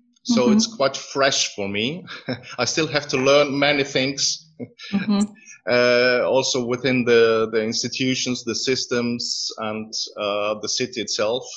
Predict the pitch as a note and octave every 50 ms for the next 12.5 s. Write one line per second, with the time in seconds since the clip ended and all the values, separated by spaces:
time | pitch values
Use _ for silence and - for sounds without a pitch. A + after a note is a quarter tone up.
0 | - - - G#2+ G#2+ G#2+ G#2+ G#2 - - G#2 G#2+ A2 - - B2 C3 D3 D#3+ _
1 | _ _ _ _ _ _ _ _ _ _ - G#3+ A3 F#3+ A3+ A3+ A3+ - A3+ A3
2 | G#3 G#3+ G#3+ - - - G3 G#3+ B3 B3 B3 - A3+ G#3 G3+ G3+ F#3+ G3 G#3+ G#3
3 | A3 G#3+ G#3 - G#3 G#3 - - A3+ A3+ B3+ C#4 D4 C4+ A#3 A3+ A3 A3+ G3+ A3
4 | A3 G#3+ G#3+ G#3+ G#3+ A3 A3 A3 - - - _ - - G#3 G#3+ G#3+ D#3 E3 G#3
5 | G3+ A3 B3 B3 C4 D4+ D4+ - - - - - - - - D3+ E3+ E3+ E3 F#3+
6 | G#3 F3+ E3 E3+ F#3 A3 B3+ - - A#3+ - - F#3 D3+ B2 - - - - -
7 | - C3+ C3+ C3 - - D3+ F3+ - - - F#3+ E3 C#3 C3+ B2+ A#2+ A2+ A2 A2
8 | A2+ A2+ - - - D3 D#3 E3 F3 F3 - C3+ C3+ B2+ C#3 - F3 F3+ F3+ D3+
9 | C3 C3 C#3 C#3+ - D3+ D3+ - - - C#3 C#3+ D#3 D3+ D3+ - - F#3+ F3+ F3+
10 | - - F#3 F#3 F#3 - F#3+ E3+ C#3+ - - - C3 - - D3+ D3+ D3 D3 D3+
11 | - _ _ _ _ _ _ _ _ - B2+ C3+ C3 C3 C3 - - D#3 C#3+ C3+
12 | C3+ C#3 D#3 D#3 - D#3 D#3 D3+ D3 C#3+